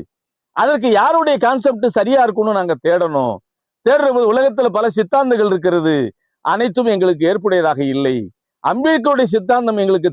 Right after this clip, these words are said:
தெரிய வந்தது, அம்பேத்கர் நூலகத்தில் படித்தோம். அந்த, இந்த ரைட்ஸ்,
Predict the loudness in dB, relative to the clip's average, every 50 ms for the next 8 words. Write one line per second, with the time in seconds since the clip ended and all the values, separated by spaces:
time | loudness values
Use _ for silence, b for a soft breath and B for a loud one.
0 | 0 0 0 2 2 2 2 0 0 -2 -2 0 -2 -2 -2 -4 -6 -10 _ _
1 | _ -6 -4 -2 0 -2 0 0 0 0 0 0 0 0 0 2 0 0 0 -2
2 | -2 -2 -2 -2 -2 -4 -4 -4 -2 0 0 0 -2 -4 -8 _ _ _ _ _
3 | _ _ -4 -4 -2 0 0 2 2 2 2 2 0 -4 _ _ _ _ _ _
4 | _ _ -4 -2 -2 0 0 0 2 2 2 2 2 0 0 0 0 0 -2 -4